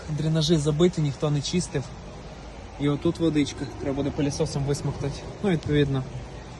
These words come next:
поржавіло. І ззаді куточок мокрий. Це ще з передка, навірно, перебігло вже назад. Треба буде посушити. На передньому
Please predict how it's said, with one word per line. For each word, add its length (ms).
поржавіло. 580
І 80
ззаді 500
куточок 580
мокрий. 360
Це 140
ще 140
з 80
передка, 420
навірно, 360
перебігло 540
вже 180
назад. 320
Треба 180
буде 140
посушити. 540
На 120
передньому 760